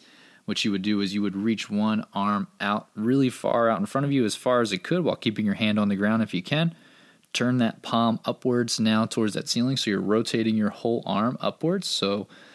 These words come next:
your elbow crease and your palm should be facing the ceiling, and then you're going to go ahead and lift that whole arm while keeping it relatively straight up off of the ground. For some folks, that may be really challenging, but that is a great way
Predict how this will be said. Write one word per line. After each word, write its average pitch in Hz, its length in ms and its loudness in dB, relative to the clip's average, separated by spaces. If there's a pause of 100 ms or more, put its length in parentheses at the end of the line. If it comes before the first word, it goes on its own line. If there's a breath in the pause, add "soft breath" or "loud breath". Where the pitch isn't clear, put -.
(300 loud breath)
your 104 580 2
elbow 117 300 2
crease 120 400 0
and 120 160 -2
your 117 80 2
palm 117 300 0
should 120 160 0
be 104 100 4
facing 113 400 0
the 95 60 0
ceiling, 151 520 2
and 117 180 0
then 143 140 2
you're 147 80 2
going 127 300 0
to 120 120 -2
go 110 240 2
ahead 107 440 -2
and 107 300 -2
lift 135 500 0
that - 180 -4
whole 139 380 0
arm 117 260 2
while 104 240 0
keeping 160 320 0
it 139 140 0
relatively 175 640 0
straight 156 580 0 (380 loud breath)
up 117 160 0
off 113 200 0
of 107 120 -8
the 104 100 0
ground. 110 540 2 (400)
For 113 160 0
some 139 340 4
folks, 139 460 0
that 110 160 2
may 113 120 4
be 113 140 4
really 113 340 4
challenging, 117 560 2
but 107 100 -4
that 117 120 0
is 117 100 -2
a 107 60 0
great 104 320 0
way 107 480 0